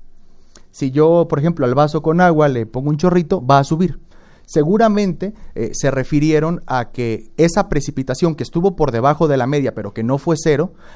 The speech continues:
contribuyó a que estuviéramos un aumento en los niveles de los cuerpos de agua. Sin embargo, si hubiéramos llegado a la media histórica de junio, la recuperación hubiera sido mayor.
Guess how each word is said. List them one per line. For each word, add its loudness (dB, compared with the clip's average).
contribuyó 0
a -2
que -6
estuviéramos -2
un 0
aumento 0
en 0
los -4
niveles 0
de -4
los -6
cuerpos -2
de 2
agua. 2
Sin -2
embargo, 0
si -4
hubiéramos 4
llegado 2
a 2
la 0
media 0
histórica 0
de 0
junio, 0
la -4
recuperación -6
hubiera -4
sido -4
mayor. -6